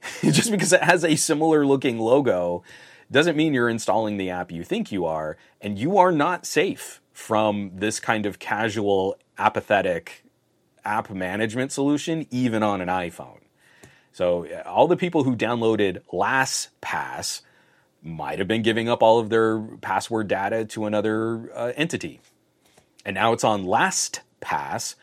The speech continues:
to correctly educate their, their customers on how to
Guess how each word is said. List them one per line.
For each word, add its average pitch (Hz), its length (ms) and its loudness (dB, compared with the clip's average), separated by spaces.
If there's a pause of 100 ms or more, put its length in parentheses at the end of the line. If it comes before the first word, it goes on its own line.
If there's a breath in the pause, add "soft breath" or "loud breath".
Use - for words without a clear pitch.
(300 soft breath)
to - 140 -4
correctly 117 540 2
educate 110 540 -2
their, 95 460 2 (140)
their 113 240 4
customers 92 680 -6
on 98 220 -8
how 90 240 -6
to 87 480 -8